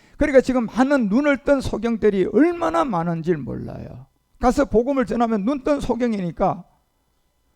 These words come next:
"우리 목사님은 이렇게 전하지 않았는데, 우리는 그렇게 믿지 않았는데." 이런 말이 먼저 나오고,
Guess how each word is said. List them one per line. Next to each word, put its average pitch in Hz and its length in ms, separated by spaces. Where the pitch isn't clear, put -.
"우리 247 200
목사님은 254 560
이렇게 233 280
전하지 202 440
않았는데, 151 760
우리는 254 380
그렇게 254 300
믿지 226 280
않았는데." 175 720
이런 302 260
말이 277 240
먼저 175 420
나오고, 151 560